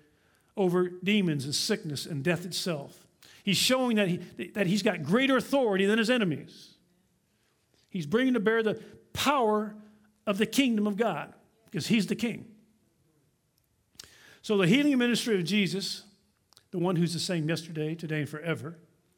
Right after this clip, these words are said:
is another reason why I believe that God still heals today. But it, the healing ministry wasn't just reserved to Jesus, 'cause then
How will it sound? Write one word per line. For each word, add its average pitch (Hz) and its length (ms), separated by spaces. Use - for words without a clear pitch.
is 196 80
another 190 260
reason 180 280
why 165 180
I 160 40
believe 160 280
that 156 140
God 156 180
still 160 240
heals 147 340
today. - 280
But 180 100
it, 180 360
the 175 60
healing 262 220
ministry 214 400
wasn't 208 320
just 208 160
reserved 185 320
to 160 60
Jesus, 165 400
'cause 160 160
then 214 300